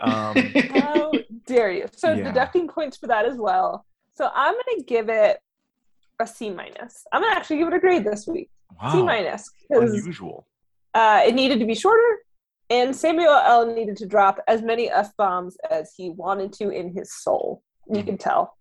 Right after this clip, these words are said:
Speaker 3: You
Speaker 1: You
Speaker 3: can
Speaker 1: c-,
Speaker 3: tell.
Speaker 1: I, you know he's walking around cussing, just, like, between takes. <laughs> Just, just
Speaker 3: Yeah.
Speaker 1: continuously cussing.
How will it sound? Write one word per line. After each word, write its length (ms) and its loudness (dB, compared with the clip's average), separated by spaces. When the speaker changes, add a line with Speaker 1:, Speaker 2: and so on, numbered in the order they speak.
Speaker 3:
You 100 -12
Speaker 1:
You 60 -6
Speaker 3:
can 80 -2
Speaker 1:
c-, 40 -14
Speaker 3:
tell. 120 0
Speaker 1:
I, 120 -2
you 80 -6
know 100 -2
he's 220 -4
walking 260 0
around 240 -6
cussing, 500 -4
just, 180 -8
like, 200 -4
between 300 -8
takes. 580 -8
<laughs> 80 -20
Just, 320 -20
just 240 0
Speaker 3:
Yeah. 160 4
Speaker 1:
continuously 680 -4
cussing. 420 -4